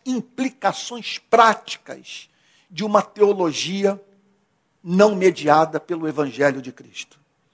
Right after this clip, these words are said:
Então pense no homem cruel, que encontrou justificativa teológica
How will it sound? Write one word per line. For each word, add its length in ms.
Então 260
pense 480
no 140
homem 280
cruel, 600
que 100
encontrou 840
justificativa 920
teológica 960